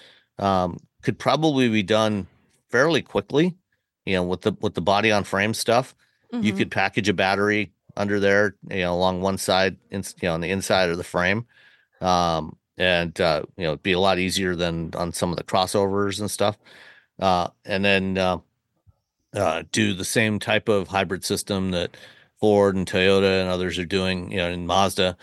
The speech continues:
Speaker 1: you know, where you, and, um, and, uh, Stellantis, where you've got the, the motor packaged in between the engine and the transmission. Um, so, you know, I think, I think that's probably a good idea for G M to, to bring, to offer some of those,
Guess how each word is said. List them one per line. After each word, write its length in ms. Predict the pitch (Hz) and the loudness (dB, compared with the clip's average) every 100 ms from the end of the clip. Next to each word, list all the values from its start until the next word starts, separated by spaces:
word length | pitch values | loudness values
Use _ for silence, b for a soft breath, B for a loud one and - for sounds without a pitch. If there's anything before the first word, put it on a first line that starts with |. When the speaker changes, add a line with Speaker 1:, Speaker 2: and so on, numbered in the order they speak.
| B B - | B B -4
Speaker 1:
you 80 | 92 | 0
know, 60 | |
where 120 | 90 92 | 2 2
you, 180 | 90 - | 0 0
and, 320 | 104 90 85 147 _ | -2 -2 -6 -12 _
um, 460 | 98 87 85 82 90 _ _ | -2 0 -2 -6 -12 _ _
and, 260 | 95 87 82 - | -4 -2 -4 -2
uh, 200 | 90 82 - | 0 0 -2
Stellantis, 720 | - - 92 98 104 92 - | -8 -4 0 0 -2 -6 -4
where 120 | 98 | -4
you've 160 | 90 82 | -4 0
got 220 | 98 90 | -2 0
the, 200 | 87 82 b b - | -4 -6 b b -6
the 80 | 98 | 0
motor 360 | 110 113 107 | 2 2 0
packaged 480 | 87 104 92 90 92 | 0 -2 -2 -6 -6
in 100 | 98 | -4
between 260 | 95 - 98 | -4 -4 -4
the 140 | 90 | -2
engine 300 | 104 98 92 | -2 -2 -2
and 120 | 90 85 | -4 -4
the 60 | |
transmission. 680 | - 101 80 95 - - - _ b b b b _ _ - | -2 -2 0 0 0 -2 -8 _ b b b b _ _ -8
Um, 400 | 50 50 - 98 _ - _ _ | -6 -4 -8 -12 _ -20 _ _
so, 440 | - 90 85 78 - _ _ - | 0 2 2 -2 -10 _ _ -12
you 60 | |
know, 120 | - - | -12 -10
I 80 | 90 | -4
think, 180 | 110 - _ _ | -4 -4 _ _
I 80 | 107 | -6
think 160 | 113 - | -4 0
that's 300 | 113 95 - | 0 0 -8
probably 380 | - - 131 104 | -2 -2 2 0
a 60 | |
good 180 | 82 101 | 2 0
idea 360 | 80 76 80 76 | 0 -2 -4 -6
for 140 | - 82 | -8 -6
G 160 | 80 | -6
M 180 | 73 73 | -6 -8
to, 260 | - 85 80 _ | -4 -4 -6 _
to 80 | - | -12
bring, 260 | 87 92 85 | -4 -4 -4
to 220 | - 95 - | -4 -2 2
offer 280 | 95 - | 0 0
some 220 | 85 92 85 | -2 -2 -2
of 60 | |
those, 280 | 85 85 | -4 -6